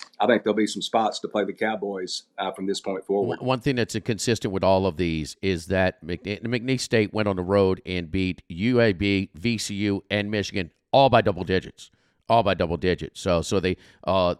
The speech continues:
Speaker 2: we've heard of those schools, uh, at least, uh, e-, uh, even though, uh, Michigan is only, um,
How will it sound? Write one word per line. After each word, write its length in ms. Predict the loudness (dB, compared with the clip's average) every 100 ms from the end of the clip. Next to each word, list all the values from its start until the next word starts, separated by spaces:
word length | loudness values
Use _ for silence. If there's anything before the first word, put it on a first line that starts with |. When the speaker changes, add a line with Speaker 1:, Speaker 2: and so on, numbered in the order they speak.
| -4
Speaker 2:
we've 240 | -2 0
heard 240 | 4 4
of 100 | 2
those 260 | 2 2 2
schools, 440 | -2 -2 -4 -6 -4
uh, 140 | -2 -2
at 220 | -4 -6
least, 340 | -4 -6 -6 -6
uh, 160 | -6 -6 -4
e-, 220 | -4 -4
uh, 300 | -6 -4 -4 -4
even 300 | -6 -6 -4
though, 240 | -2 -2
uh, 80 | -4
Michigan 440 | -4 -6 -4 -8 -10 _ _ -2
is 260 | -2 0
only, 380 | -4 -2 -4 -2
um, 400 | 0 0 -2 -6